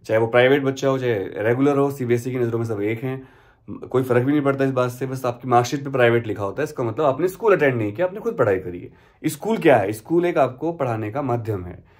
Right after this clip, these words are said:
स्कूल अरेंज करता है आपके लिए अलग-अलग सब्जेक्ट के टीचर्स, इसके अलावा स्कूल कुछ नहीं है, स्कूल की कोई इंपॉर्टेंस नहीं है। सरकार ने, अ, overall डेवलपमेंट के लिए स्कूल की कॉन्सेप्ट बनाई, मतलब जो एजुकेशनिस्ट थे, ताकि बच्चा खेल भी ले, फिजिकल एक्टिविटी हो,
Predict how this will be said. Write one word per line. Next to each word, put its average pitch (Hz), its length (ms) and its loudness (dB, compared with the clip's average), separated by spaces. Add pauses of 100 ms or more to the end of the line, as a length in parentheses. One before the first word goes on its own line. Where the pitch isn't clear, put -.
(380)
स्कूल 185 540 -2
अरेंज 156 280 4
करता 139 280 0
है 135 80 4
आपके 135 160 -6
लिए 139 140 0
अलग-अलग 135 360 2
सब्जेक्ट 104 360 -6
के 165 60 -8
टीचर्स, 170 520 -10 (100)
इसके 139 240 -4
अलावा 170 200 6
स्कूल 175 320 -4
कुछ 233 340 -8
नहीं 110 220 -4
है, 117 60 -2
स्कूल 143 280 -8
की 160 100 -8
कोई 175 240 2
इंपॉर्टेंस 147 400 -2
नहीं 123 260 -4
है। - 420 -8 (120)
सरकार 151 440 6
ने, 151 280 -2 (380)
अ, 117 340 2
overall 156 360 8
डेवलपमेंट 131 480 2
के 127 60 -8
लिए 120 100 -4
स्कूल 120 280 -8
की 117 100 -12
कॉन्सेप्ट 107 340 -6
बनाई, 135 400 -2 (880)
मतलब 113 200 0
जो 123 120 4
एजुकेशनिस्ट 131 600 2
थे, 143 60 -4 (420)
ताकि 117 180 -2
बच्चा 120 260 0
खेल 120 300 0
भी 123 120 0
ले, 123 260 4
फिजिकल 117 380 -2
एक्टिविटी 113 420 -4
हो, 104 440 -8